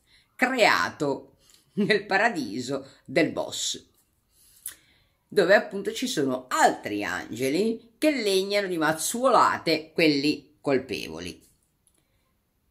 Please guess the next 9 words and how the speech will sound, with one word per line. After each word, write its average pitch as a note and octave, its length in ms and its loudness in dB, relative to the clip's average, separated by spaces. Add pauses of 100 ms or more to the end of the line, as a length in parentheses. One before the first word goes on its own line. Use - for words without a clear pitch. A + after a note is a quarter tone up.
(120)
Tra D4+ 200 4
questi E3 840 0
si - 260 -6
trovano C#3+ 440 4
appunto B2+ 480 -4
quelli B2 220 -2
che D#3 140 0
oggi A#2 520 0
conosciamo C3+ 1040 -2